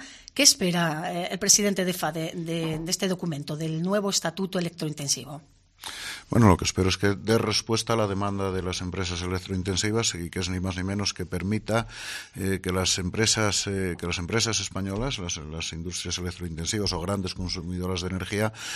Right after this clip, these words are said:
Speaker 2: eh, puedan, eh, competir con las empresas, eh, del resto de Europa en igualdad de condiciones. Yo creo que ese es el, el objetivo.
Speaker 1: Ya ha dicho el sector, eh, el sector industrial aquí en, en el Principado que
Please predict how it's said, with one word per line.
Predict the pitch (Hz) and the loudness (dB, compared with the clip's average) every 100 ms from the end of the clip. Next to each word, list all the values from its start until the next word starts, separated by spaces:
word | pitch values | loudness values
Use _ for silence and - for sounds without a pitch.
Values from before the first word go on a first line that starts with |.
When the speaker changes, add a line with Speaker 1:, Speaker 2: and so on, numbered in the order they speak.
| - - | -10 -10
Speaker 2:
eh, | 87 95 87 | -2 0 -2
puedan, | - 104 107 113 117 101 | 0 2 4 4 4 2
eh, | 98 98 90 78 71 60 - - | 0 0 0 -2 -4 -6 -10 -14
competir | - 98 92 98 120 151 147 | -2 0 2 2 4 2 2
con | 110 95 90 87 | 0 2 0 0
las | 85 - | 0 0
empresas, | 85 80 107 - 101 - | -2 -2 2 2 4 2
eh, | 95 90 90 87 78 65 - | 0 -2 -2 -4 -6 -10 -14
del | - 69 92 87 | -14 -8 -6 -4
resto | 87 101 - 98 | -2 -2 0 0
de | |
Europa | 98 110 110 107 | 2 2 2 2
en | |
igualdad | 98 92 98 95 | 2 2 2 2
de | |
condiciones. | 90 85 85 113 87 76 | 0 -4 0 0 -2 -4
Yo | 82 | -8
creo | 80 82 | -6 -8
que | 85 - | -8 -8
ese | - 104 104 | 0 2 2
es | 87 | 0
el, | 90 82 76 - - - - | -2 -4 -8 -8 -8 -8 -2
el | 90 | 0
objetivo. | - - 113 76 69 - - - - | 0 -2 -4 -4 -8 -4 -4 -4 -6
Speaker 1:
Ya | 180 196 | 2 4
ha | |
dicho | 226 233 - 240 226 214 202 190 185 | 4 2 2 4 4 4 4 2 2
el | 175 | 4
sector, | - 160 - 208 208 190 196 | 4 2 0 2 4 2 2
eh, | 160 165 - - - - | 2 0 -4 -8 -10 0
el | |
sector | - 165 - 180 | 0 0 -4 -2
industrial | 170 165 151 190 185 | 0 2 2 4 2
aquí | 165 165 | 2 0
en, | 175 170 | -2 -4
en | 170 - 160 | -6 -10 -10
el | 160 | -4
Principado | 165 160 156 175 190 180 | -2 -2 2 2 2 -2
que | 160 160 160 | -2 -2 -6